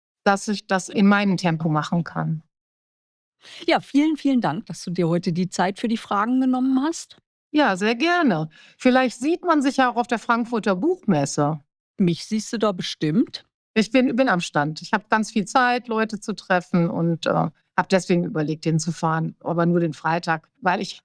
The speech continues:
Speaker 1: habe ja auch zwei Hunde und das ist immer ein bisschen schwierig, die z-, anderweitig zu versorgen und deswegen werde ich da einen Tagesausflug draus machen.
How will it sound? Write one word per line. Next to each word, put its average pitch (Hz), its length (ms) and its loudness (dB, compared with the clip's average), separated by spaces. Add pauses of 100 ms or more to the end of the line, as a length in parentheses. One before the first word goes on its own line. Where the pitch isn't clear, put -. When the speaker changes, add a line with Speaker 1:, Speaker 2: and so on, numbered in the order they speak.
Speaker 1:
habe 196 220 0
ja 180 160 -2
auch - 100 -6
zwei - 280 -2
Hunde 185 360 0
und 175 120 -2
das 165 120 -2
ist 175 160 -2
immer 202 220 4
ein 175 80 2
bisschen 170 300 0
schwierig, 175 500 -2
die 175 260 -4
z-, - 320 -20
anderweitig 170 640 -2
zu - 120 -12
versorgen 190 760 -2
und 180 220 -4
deswegen 160 420 -4
werde 160 160 -2
ich 160 60 -8
da 165 100 -2
einen 160 80 -2
Tagesausflug 208 720 -4
draus - 280 -4
machen. - 340 -4